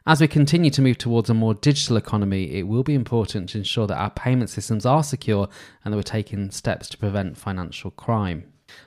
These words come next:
Now let's take a closer look at the potential implications of a cashless society on those who are not able to use technology, such as the elderly or those living in poverty. One of the biggest concerns is that a cashless society could widen the digital divide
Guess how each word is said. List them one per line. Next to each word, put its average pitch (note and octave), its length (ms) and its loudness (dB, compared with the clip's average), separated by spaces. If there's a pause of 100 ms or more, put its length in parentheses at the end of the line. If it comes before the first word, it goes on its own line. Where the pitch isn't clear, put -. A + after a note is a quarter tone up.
(100)
Now D3+ 160 6
let's D#3+ 160 0
take D3 160 2
a C3 80 2
closer C3+ 360 0
look A#2 180 -2
at A2+ 60 -2
the G#2+ 60 -4
potential A#2+ 520 -4
implications A2+ 760 -4
of G2 80 -8
a G2+ 40 -6
cashless - 400 -8
society G#2+ 560 -4
on G#2 160 -2
those A2+ 320 0 (280)
who B2 100 4
are B2 60 8
not C#3+ 380 6
able A2+ 240 2
to - 160 -4
use G2+ 140 -6
technology, F#2+ 580 -6
such - 320 -8
as A2 140 -4
the G#2+ 140 -8
elderly G#2 440 -4
or G2+ 200 -6
those G#2 360 -2
living G2+ 240 -6
in G2 120 -6
poverty. G2+ 600 -4 (400)
One C#3 240 8
of D3+ 240 4
the A#2 80 -2
biggest G#2+ 320 -2
concerns G2+ 560 -6
is G#2 120 -6
that - 120 -8
a G#2+ 60 -8
cashless C#3 380 0
society A2+ 520 -2
could D#3 300 -2
widen C#3 500 4
the A2 80 2
digital A#2 440 -2
divide A2 520 0